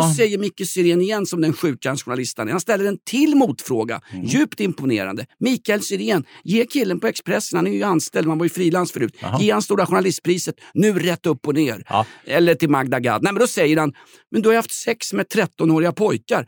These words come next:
Speaker 1: Han
Speaker 2: Ja.
Speaker 1: vrider sig så, Staffan Hildebrand, så att G som i gemenskap k-, kliver ju ur kroppen på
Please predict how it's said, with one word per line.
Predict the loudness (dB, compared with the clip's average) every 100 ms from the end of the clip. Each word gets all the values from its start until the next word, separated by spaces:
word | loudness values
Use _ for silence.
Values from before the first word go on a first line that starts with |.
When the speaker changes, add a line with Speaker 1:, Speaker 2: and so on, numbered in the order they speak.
| -2
Speaker 1:
Han | 0
Speaker 2:
Ja. | 0
Speaker 1:
vrider | -2 -4 -6
sig | -6 -4
så, | -6 -6 -8
Staffan | -4 -2 2 4
Hildebrand, | 4 4 2 0
så | 0
att | -4 -6 -20 -20 -20 -20 -6 -4
G | 0 -2
som | 0 0
i |
gemenskap | 2 4 4 2 -2 -6 -6 -18
k-, | -20 _ -6
kliver | 0 2 2
ju | 2 0
ur | 0
kroppen | -2 -2 -4 -6 -4
på | -4